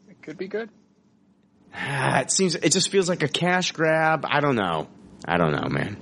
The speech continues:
Speaker 2: I don't know. <laughs> All right, guys. Last week we talked about, uh, David Harbour from Stranger Things. Uh, he played Jim Hopper, the, uh, sheriff,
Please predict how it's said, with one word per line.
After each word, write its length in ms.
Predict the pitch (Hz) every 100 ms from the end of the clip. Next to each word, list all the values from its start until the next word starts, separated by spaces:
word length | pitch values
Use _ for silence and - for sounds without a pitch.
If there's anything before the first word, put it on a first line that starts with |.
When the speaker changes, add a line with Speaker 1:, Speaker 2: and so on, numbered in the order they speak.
| - - - - - - - - -
Speaker 2:
I 140 | - 71
don't 160 | 69
know. 120 | - 104 - - - - - - - - - - - - - - - 117 - -
<laughs> 0 |
All 140 | - 190
right, 260 | 147 127
guys. 320 | 139 131 123
Last 320 | 165 180 180 165
week 220 | 180 -
we 80 | 160
talked 360 | 165 165 160
about, 640 | 147 156 156 151 151 - 170
uh, 560 | 156 143 135 131 127
David 480 | 117 107 165 175 156
Harbour 580 | 117 139 151 160 117 92
from 240 | - 104
Stranger 540 | 92 - 139 139 117 110
Things. 640 | - 110 98 117 - - - - 95
Uh, 180 | 92
he 140 | 85 107
played 320 | - 117 104
Jim 240 | 120 117
Hopper, 580 | 95 101 101 120 120 139 160
the, 280 | 104 92 87
uh, 120 | 80
sheriff, 560 | - - 98 90 101